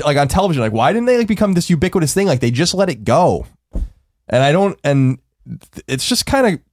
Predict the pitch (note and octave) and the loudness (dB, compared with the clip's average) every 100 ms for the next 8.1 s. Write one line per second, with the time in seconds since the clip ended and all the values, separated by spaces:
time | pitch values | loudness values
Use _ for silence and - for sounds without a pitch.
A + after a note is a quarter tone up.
0 | _ _ _ _ _ _ _ - A3+ C4+ | _ _ _ _ _ _ _ -4 -2 -2
1 | - E3+ D#3 G#2 F2 G#2 _ _ - C3 | 0 0 0 -2 -6 -10 _ _ -4 0
2 | A#2 A2+ A2+ A2+ D3 C3 A#2+ A2 A2+ G#2+ | 2 2 0 0 -2 0 0 0 0 0
3 | G2+ G#2 G2+ - G#2+ G#2 G#2 G2 G#2 - | -2 -2 -2 -4 -4 -4 -6 -6 -6 -4
4 | C3+ - G#2+ F#2+ F#2+ F2+ F2 F2+ - F2+ | -2 -2 -2 -2 -2 -4 -4 -8 -10 -10
5 | - F#2 F2+ E2+ - F2 E2 - - D#2 | -8 -10 -10 -12 -10 -10 -10 -12 -8 -8
6 | D#2+ C2+ B1 - G1+ - - G1+ - E2+ | -6 -8 -8 -8 -10 -10 -14 -14 -12 -10
7 | - B1 - E2+ - B1+ E2 D2+ - G1+ | -10 -10 -12 -12 -8 -6 -6 -8 -10 -12